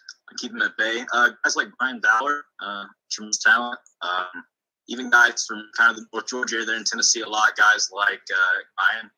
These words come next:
Hunter Hicks, another great talent. Uh, Kid Page, there's all types of people, and it's, uh, going. Dylan McQueen, another fantastic talent. Out of, uh, uh, they're right here, Crazy Steve. I don't know if you heard of him. You can pick up this shirt,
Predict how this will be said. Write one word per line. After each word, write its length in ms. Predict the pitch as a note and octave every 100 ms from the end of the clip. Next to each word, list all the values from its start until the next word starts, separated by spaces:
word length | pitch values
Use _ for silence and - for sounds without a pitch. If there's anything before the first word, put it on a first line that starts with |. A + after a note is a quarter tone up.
| _ -
Hunter 260 | C3 C#3 C3+
Hicks, 200 | B2+ -
another 220 | G#2+ -
great 240 | G#2+ G#2
talent. 240 | - G2 - _ - - _ -
Uh, 260 | F2+ F#2 F#2+
Kid 160 | - F2+
Page, 680 | A2 A2 A2+ G#2 - - - _ -
there's 240 | A2+ A2+
all 60 | - -
types 400 | F#2+ - - F2
of 80 | -
people, 280 | - - -
and 180 | F2+ F2 F#2
it's, 260 | A2 A2
uh, 320 | G#2+ F#2+ F#2 F2+ - _
going. 280 | G2+ G2+ F#2+
Dylan 280 | A#2+ C#3 A#2
McQueen, 300 | - A#2+ B2 - _
another 340 | G2+ G#2 G#2 - -
fantastic 420 | - F#2 - - -
talent. 400 | G#2 G2+ G2+ - _ -
Out 60 | - F2+
of, 100 | F2
uh, 220 | F#2 F#2 - _ -
uh, 60 | - - - - - -
they're 160 | - B2
right 200 | A#2+ G#2+
here, 200 | C3 -
Crazy 320 | - C3 A#2
Steve. 240 | - C#3
I 80 | C3+
don't 80 | C3+
know 60 | B2
if 80 | -
you 80 |
heard 160 | B2 C3
of 160 | B2 B2
him. 160 | A#2+ _
You 80 | A#2+
can 100 | B2+
pick 120 | -
up 120 | B2+ -
this 140 | B2
shirt, 260 | - C6+ -